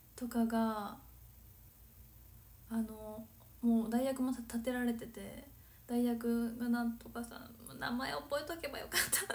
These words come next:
た。<laughs> なんとかさんが代役しますみたいな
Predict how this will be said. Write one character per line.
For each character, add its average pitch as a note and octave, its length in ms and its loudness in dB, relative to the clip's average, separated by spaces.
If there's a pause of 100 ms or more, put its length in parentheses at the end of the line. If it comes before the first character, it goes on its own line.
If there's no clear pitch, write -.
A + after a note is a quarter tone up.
(680)
た。 - 60 -2
<laughs> - 0 -
な - 80 4
ん - 60 0
と D#4 100 2
か D#4+ 140 2
さ C#4+ 140 2
ん C#4 40 0
が C4+ 80 2
代 C#4 220 6
役 D#4 200 2
し D4+ 180 4
ま D4+ 200 6
す C#4+ 260 -4
み B3+ 140 0
た B3+ 180 0
い A#3 100 4
な A3+ 500 4